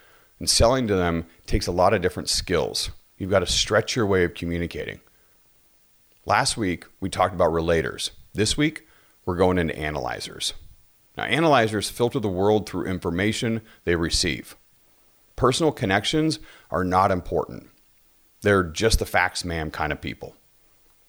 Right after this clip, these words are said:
They want to know more than anything that you can be trusted. That's super important to them. They're buying your product or your service. They're not buying you.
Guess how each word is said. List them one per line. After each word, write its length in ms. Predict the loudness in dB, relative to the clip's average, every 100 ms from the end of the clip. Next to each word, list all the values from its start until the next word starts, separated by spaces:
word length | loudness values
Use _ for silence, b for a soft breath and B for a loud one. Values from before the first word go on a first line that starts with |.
| _ -2
They 120 | 2
want 200 | 4 4
to 40 | 2
know 300 | 2 2 4
more 200 | 4 2
than 120 | 0
anything 560 | -2 -2 0 0 0
that 160 | 0 -2
you 140 | -4
can 140 | -2 -2
be 120 | -4
trusted. 640 | -4 0 0 0 -6 -12 -16 _ _ _ _ _ _ _ _ -4
That's 240 | -2 0
super 460 | 0 0 0 2 2
important 440 | 2 2 0 -2
to 80 | -8
them. 280 | -10 -10 -14 -20 -20 _ -2
They're 120 | -2
buying 600 | 0 2 4 2 0 -4 -10 b b
your 140 | -4
product 500 | -4 0 2 2 0
or 40 | -2
your 120 | -2
service. 640 | -2 0 0 0 -4 -4 -8 -8
They're 120 | -4
not 360 | 0 0 0 0
buying 340 | 0 0 -4
you. 400 | -2 -2 -4